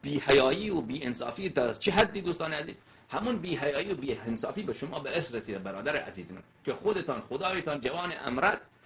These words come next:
شیعیان را آورید مت-، بله، متهم به شرک می‌کنید.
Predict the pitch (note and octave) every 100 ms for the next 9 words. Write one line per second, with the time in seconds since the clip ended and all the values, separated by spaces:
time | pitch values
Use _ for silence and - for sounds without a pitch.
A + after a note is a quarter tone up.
0 | - - - C#3+ D3+ F3 D#3+ C#3 C3+ F3
1 | D3 A#2+ - - _ _ _ _ _ -
2 | A#2+ A#2 A2+ - - C#3+ A2 - B2 -
3 | F#2+ -